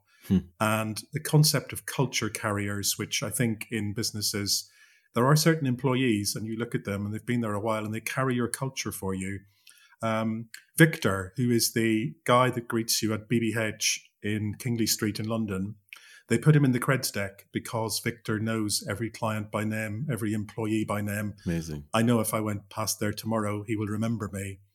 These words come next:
Speaker 2: So the businesses who concentrate on culture and invest in it, from my perspective,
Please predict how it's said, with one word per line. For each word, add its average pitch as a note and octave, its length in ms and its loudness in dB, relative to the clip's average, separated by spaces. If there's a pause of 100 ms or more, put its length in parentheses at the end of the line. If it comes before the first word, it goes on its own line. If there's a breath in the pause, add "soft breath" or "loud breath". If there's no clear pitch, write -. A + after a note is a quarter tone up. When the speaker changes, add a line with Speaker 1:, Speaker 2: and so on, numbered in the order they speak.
(360 loud breath)
Speaker 2:
So A2 540 2
the D#3 80 -4
businesses - 760 2
who A2 360 2 (340)
concentrate A#2 720 -2
on G#2+ 140 -8
culture G#2+ 580 -4
and G#2 160 -6
invest G#2+ 480 -2
in G2 80 -2
it, F#2+ 240 -6
from G2+ 140 -6
my G2+ 180 -4
perspective, - 680 -8